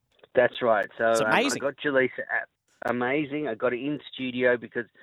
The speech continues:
Speaker 1: uh, you're really lucky that she comes
Speaker 2: Mm.
Speaker 1: into studio with you
Speaker 2: <laughs>
Speaker 1: because she's pretty technically inept
Speaker 2: I, I
Speaker 1: when
Speaker 2: can
Speaker 1: she gets
Speaker 2: imagine that.
Speaker 1: out of a s-,
Speaker 2: Mm.
Speaker 1: yep, she,
Speaker 2: Mm.
Speaker 1: you know,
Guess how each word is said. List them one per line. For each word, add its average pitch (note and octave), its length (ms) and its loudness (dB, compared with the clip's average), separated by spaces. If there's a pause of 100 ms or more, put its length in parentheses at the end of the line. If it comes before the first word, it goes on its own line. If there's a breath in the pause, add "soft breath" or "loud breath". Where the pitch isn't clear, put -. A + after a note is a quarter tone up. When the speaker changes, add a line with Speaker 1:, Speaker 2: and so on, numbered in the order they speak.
(260 loud breath)
Speaker 1:
uh, - 80 -12 (340)
you're F3+ 360 2
really A3 280 -2
lucky B2+ 420 0
that G#2+ 180 -12
she A#2+ 120 -8
comes D3+ 260 -8
Speaker 2:
Mm. G#2 60 -14
Speaker 1:
into F#2+ 160 -14 (100)
studio G2+ 420 0
with F2 220 -6
you F#2+ 120 -4
Speaker 2:
<laughs> - 0 -
Speaker 1:
because G2 320 -8
she's B2 200 -6
pretty F#3 300 -2 (160)
technically G#2 580 -4
inept F#2 360 -4 (180)
Speaker 2:
I, C3+ 220 2
I - 40 2
Speaker 1:
when A2+ 120 2
Speaker 2:
can C#3 80 0
Speaker 1:
she - 100 -2
gets A#2 160 0
Speaker 2:
imagine - 60 -18
that. G#2 200 6
Speaker 1:
out - 80 4
of F#2+ 100 -2
a G2+ 40 -2
s-, - 60 -8 (340)
Speaker 2:
Mm. B2 360 -8
Speaker 1:
yep, G#2 300 -2
she, - 140 -10
Speaker 2:
Mm. G#2+ 140 -12
Speaker 1:
you G#2 100 -6
know, G2+ 60 -8